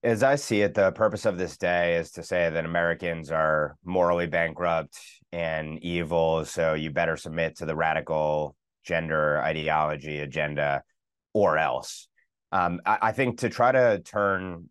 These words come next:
I guess, uh, lemons or anti-lemons into something of lemonade here, what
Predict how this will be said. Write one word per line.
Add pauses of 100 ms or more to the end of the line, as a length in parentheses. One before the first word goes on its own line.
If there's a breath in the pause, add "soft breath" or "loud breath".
(160)
I
guess,
uh, (240)
lemons
or (420)
anti-lemons
into
something
of
lemonade
here, (340)
what